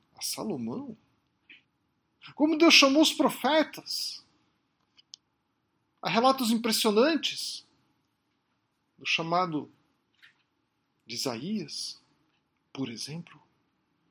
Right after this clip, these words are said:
de Jeremias, de Ezequiel, de Amós, de tantos e tantos. Nós vemos no Novo Testamento o chamado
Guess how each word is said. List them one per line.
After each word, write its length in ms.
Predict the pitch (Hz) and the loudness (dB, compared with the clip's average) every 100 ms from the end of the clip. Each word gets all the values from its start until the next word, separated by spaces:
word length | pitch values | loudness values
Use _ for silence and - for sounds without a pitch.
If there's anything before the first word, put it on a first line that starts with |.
| _ _ _ _ _ | _ _ _ _ _
de 80 | - | -4
Jeremias, 880 | - 131 110 107 165 165 - - - _ _ _ _ _ _ _ _ _ _ _ _ _ | -4 -4 -6 -12 -14 -14 -16 -16 -20 _ _ _ _ _ _ _ _ _ _ _ _ _
de 80 | - | -10
Ezequiel, 640 | 117 107 104 113 107 156 143 _ _ _ _ _ _ _ _ _ _ _ _ _ - - | -8 -10 -12 -14 -14 -16 -20 _ _ _ _ _ _ _ _ _ _ _ _ _ -18 -10
de 120 | 117 | -10
Amós, 760 | 113 107 147 143 - - - _ _ _ _ _ _ _ _ _ _ _ _ _ - | -10 -12 -12 -10 -10 -10 -14 _ _ _ _ _ _ _ _ _ _ _ _ _ -16
de 120 | - | -16
tantos 420 | - 143 - - | -12 -14 -14 -18
e 60 | - | -18
tantos. 680 | 127 139 - - - - _ _ _ _ _ _ _ _ _ _ _ _ _ - | -20 -20 -20 -18 -14 -14 _ _ _ _ _ _ _ _ _ _ _ _ _ -6
Nós 140 | 151 | 2
vemos 240 | 226 269 214 | 4 4 4
no 100 | 220 | 6
Novo 260 | 254 226 | 4 4
Testamento 680 | 233 214 196 190 226 247 226 | 0 0 0 2 2 2 0
o 20 | |
chamado 640 | - 202 196 208 190 165 | 2 2 2 0 0 -6